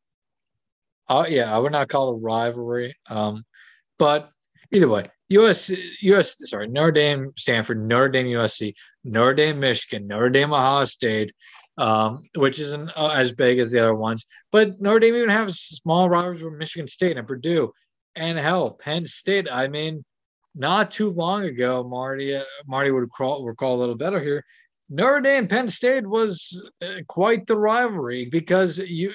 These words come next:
you grow up in Pennsylvania for the most part, unless you live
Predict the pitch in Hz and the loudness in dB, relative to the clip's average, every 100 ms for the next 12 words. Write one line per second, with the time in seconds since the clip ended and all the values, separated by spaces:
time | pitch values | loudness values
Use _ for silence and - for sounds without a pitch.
0 | - 202 196 190 220 226 196 170 196 185 | -8 -8 -4 -2 0 0 -2 -4 -4 -4
1 | 180 175 220 190 156 156 _ _ _ _ | -4 -4 -4 -6 -6 -8 _ _ _ _
2 | - 185 214 180 220 208 - 160 156 151 | -4 0 0 0 0 -2 -4 -4 -4 -4
3 | 160 - 175 160 160 | -8 -4 -2 0 0